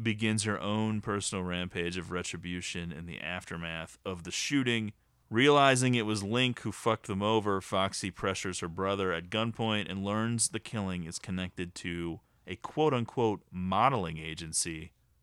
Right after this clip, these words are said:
which is actually an upscale brothel run by Steve and Catherine that services local judges, congressmen, and police. Foxy does the only thing that makes sense.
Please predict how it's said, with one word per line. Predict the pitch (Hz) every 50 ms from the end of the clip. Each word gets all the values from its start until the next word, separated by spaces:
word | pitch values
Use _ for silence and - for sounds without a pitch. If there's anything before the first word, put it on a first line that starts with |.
| _ -
which | 90 -
is | 90 85 80 -
actually | 85 104 107 - - - 98 90 90
an | 87
upscale | - 85 98 - - - - 98 92 87 87 85
brothel | - 92 95 98 98 - - - 95 90 87 85 -
run | - 95 95 98 98 95
by | 87 82 85
Steve | 85 - - - - 101 101 92
and | 90 87 85
Catherine | - - 110 107 107 107 - 107 95 90 87 87 _ _ _ _ _ _ _ _ _ _ -
that | 110 104 92
services | - - - 185 190 180 175 165 - - 143 123 110
local | 101 98 104 113 123 123 - 131 117
judges, | 107 104 107 104 104 98 101 101 98 95 90 -
congressmen, | - - 95 92 95 98 95 92 - - 95 90 87 85 78 -
and | 90 90 87 85 -
police. | - 82 87 95 104 117 110 101 92 - - - - - _ _ _ _ _ _
Foxy | - - - 98 95 92 - - 95
does | 85 95 92 85 85
the | 90 90 -
only | 101 135 160 160 139 123
thing | 113 - 104 90 85 82 82
that | 82 80 71
makes | 76 82 80 80 90 - -
sense. | - 120 113 113 110 107 - - - -